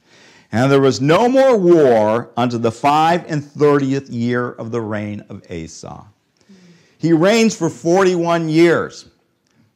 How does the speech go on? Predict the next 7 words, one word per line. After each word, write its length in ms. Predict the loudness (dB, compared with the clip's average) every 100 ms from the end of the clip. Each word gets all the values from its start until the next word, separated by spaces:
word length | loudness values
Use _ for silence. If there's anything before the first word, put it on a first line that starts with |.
| _
For 160 | -14
thirty-five 800 | -6 0 0 0 0 0 0 -2
years 460 | -4 -4 -4 -6 -8
from 160 | -8
this 160 | -8 -8
point 300 | -10 -8 -8
on, 520 | -10 -10 -12 -14 -18